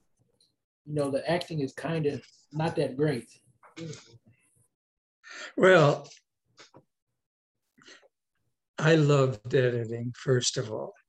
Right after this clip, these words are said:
Speaker 2: I learned editing on a C M X system years and years and years ago.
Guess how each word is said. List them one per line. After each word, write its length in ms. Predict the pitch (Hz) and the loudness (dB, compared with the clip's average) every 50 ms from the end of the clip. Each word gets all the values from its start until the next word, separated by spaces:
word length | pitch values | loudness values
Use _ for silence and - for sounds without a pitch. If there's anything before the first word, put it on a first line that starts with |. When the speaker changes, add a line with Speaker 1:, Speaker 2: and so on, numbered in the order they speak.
| _ _ _ _ _ _ _ _ _ - - | _ _ _ _ _ _ _ _ _ -4 0
Speaker 2:
I 120 | 165 156 | 2 4
learned 420 | 156 156 165 165 165 165 156 147 | 4 6 6 6 6 6 6 6
editing 480 | 160 160 151 156 147 131 156 147 151 147 | 6 6 4 4 4 4 4 4 2 0
on 140 | 143 147 139 | 0 0 -2
a 100 | 135 131 | 0 0
C 320 | - - - - 170 160 | 2 2 4 4 4 4
M 160 | 151 147 147 | 4 2 2
X 300 | 143 143 - - - - | 2 0 -2 -2 -2 0
system 500 | - 165 156 - - - - 147 135 135 131 - | -2 -2 -2 -4 -4 -4 -4 -6 -6 -6 -8 -6
years 360 | - 165 156 151 147 143 - | -4 -2 -2 -2 -2 -2 -4
and 120 | 160 165 165 | -4 -6 -6
years 300 | 160 160 160 156 143 143 | -6 -6 -6 -4 -6 -6
and 200 | 143 143 139 147 | -6 -6 -8 -8
years 240 | 147 - - - | -8 -8 -8 -8
ago. 220 | - - - - | -10 -10 -8 -10